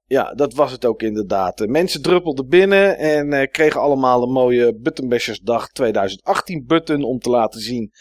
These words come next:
dat ze erbij hoorden en dat, eh, de entree voldaan was. Nou ja, toen kon iedereen een beetje rondzwerven. Ik heb, eh,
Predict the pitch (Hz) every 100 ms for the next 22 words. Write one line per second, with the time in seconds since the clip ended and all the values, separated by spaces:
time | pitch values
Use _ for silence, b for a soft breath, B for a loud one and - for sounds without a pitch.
0 | B B - 117 - 110 101 135 131 123
1 | 117 110 107 107 110 107 101 - 92 90
2 | 101 180 180 160 135 131 127 117 113 110
3 | 104 104 - B B B B B _ 135
4 | 110 - 135 143 139 143 135 131 123 127
5 | 123 117 110 156 170 - 143 151 143 -
6 | 143 139 117 120 - 123 - 113